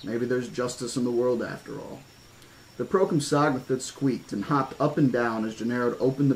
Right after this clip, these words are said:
back door and took out gray metal tubing and a stainless steel case. "It's all still there," he said, and smiling.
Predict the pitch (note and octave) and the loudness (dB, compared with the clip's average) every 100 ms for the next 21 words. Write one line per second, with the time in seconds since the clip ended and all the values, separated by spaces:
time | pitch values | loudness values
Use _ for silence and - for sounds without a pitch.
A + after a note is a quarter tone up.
0 | G#2+ C3 A#2+ - A2+ A2 A#2+ - - - | 4 2 2 0 0 0 -2 -6 -16 -6
1 | - A3 G3+ D3 A#2 C#3 D3 C#3 C3+ C3+ | 0 2 4 2 4 6 8 8 8 4
2 | C3 C#3 C3 C3+ B2+ D2+ - - C#3+ C3+ | 2 0 0 2 0 -2 -6 0 4 4
3 | C3 - B2+ A#2+ - G#2 - - - - | 2 -2 -2 -2 -4 -8 -8 -12 -16 -20
4 | - - - - A2 A#2+ A#2+ - D#3+ D3+ | -20 -20 -20 -6 -2 -2 -2 6 6 8
5 | C3+ A2 - - - - D2 F#2 - - | 4 0 -8 -12 -12 -10 -8 -10 -12 -12
6 | - - F2+ D#2 D#2 F#2+ | -10 -8 -6 -6 -8 -10